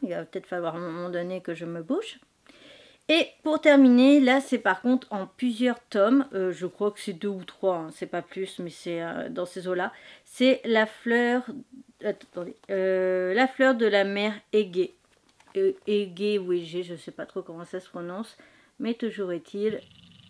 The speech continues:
voilà. Cette vidéo pile à lire est donc à présent terminée. J'espère de tout mon cœur qu'elle t'aura plu. Si c'est le cas, n'hésite surtout pas à me le faire savoir. On like, on commente ou on partage. N'hésite pas à t'abonner, c'est rapide, gratuit, ça me ferait extrêmement plaisir.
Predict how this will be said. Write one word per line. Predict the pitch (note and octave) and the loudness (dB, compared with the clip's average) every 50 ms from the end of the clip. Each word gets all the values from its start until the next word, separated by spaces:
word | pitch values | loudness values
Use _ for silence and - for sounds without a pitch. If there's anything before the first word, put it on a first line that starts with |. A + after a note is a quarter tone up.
| _ - - | _ -18 -14
voilà. | G#3+ G3+ F#3 F#3+ F#3 F3 E3 - - _ _ _ _ _ _ _ _ _ _ _ | -14 -10 -8 -6 -6 -6 -6 -10 -12 _ _ _ _ _ _ _ _ _ _ _
Cette | _ - - A#3+ G3 | _ -2 -2 0 2
vidéo | G3+ C4 C4+ A#3+ C#4 C4+ C4+ C4+ | 4 4 6 6 6 6 6 4
pile | C4+ - C4 A#3+ A#3 | 4 2 2 2 4
à | A3+ | 4
lire | A3+ A#3 A#3 | 4 4 2
est | A3 F#3+ | 2 0
donc | G3 G3 G3 | -2 -4 -4
à | G#3 | -4
présent | G3+ G3+ F#3+ G#3 G3+ | -4 -2 -2 -2 -2
terminée. | G3 A#3 A3 G#3+ G#3 G#3 A#3 | -2 -2 -2 0 0 0 0
J'espère | B3 A3+ G#3 - - G#3+ G3+ | 0 0 -2 -4 -2 -2 -2
de | F#3+ | -2
tout | F#3+ - | -2 -4
mon | G#3+ G#3 G3 | -6 -6 -4
cœur | - A3 G#3 | -4 -6 -4
qu'elle | - B3+ B3+ B3+ | -2 -2 -2 0
t'aura | - C4 A3 A3 | 0 -2 0 -2
plu. | G#3 - - A3 A3+ | -4 -4 -4 -6 -6
Si | A3 - A3 | -6 -8 -10
c'est | - - F#3 | -8 -8 -8
le | - | -6
cas, | G#3+ G#3+ | -4 -4
n'hésite | G#3 G3+ F#3+ F3+ F#3 F3 - | -4 -6 -6 -8 -12 -12 -10
surtout | - A3+ A3 - G#3 | -10 -10 -8 -8 -8
pas | - G#3 | -6 -6
à | G3 | -6
me | G3 | -6
le | G3 | -6
faire | G3 G#3 G3 | -8 -10 -10
savoir. | - G3+ G3 G3 F#3+ F#3+ | -8 -6 -6 -6 -6 -6
On | F#3 | -6
like, | F#3 F3+ - - - | -6 -8 -8 -8 -10
on | G3+ | -12
commente | - - G3 G3+ A3+ A#3 - | -12 -10 -10 -10 -10 -8 -4
ou | A3+ B3 | -2 -2
on | C4 | -2
partage. | - B3+ A3+ - A#3+ C4 - - - - - - - - | -2 -2 -2 -2 -2 -4 -4 -6 -12 -18 -20 -8 -2 0
N'hésite | D4 D#4+ D#4 D#4+ - | 2 2 2 2 0
pas | - D4+ | -2 -2
à | |
t'abonner, | D4 D4+ C#4+ C#4 C#4 C#4 C#4+ | 0 0 2 4 4 4 4
c'est | C#4+ - C4 | 4 2 0
rapide, | A#3+ A3+ A3+ A3 B3+ A3 | -2 -2 -2 -2 -2 -4
gratuit, | A3 A3 G#3+ - B3+ | -4 -4 -4 -6 -6
ça | - A#3+ | -4 -4
me | A3 | -6
ferait | G#3 - G3+ G3 | -6 -6 -8 -8
extrêmement | G3 - - C#4 C4+ C4+ C4+ C4+ | -6 -4 0 4 4 6 4 4
plaisir. | C4 A3 G#3 G3+ G#3 A#3 B3 B3+ B3+ | 2 -2 -4 -2 -2 0 0 0 0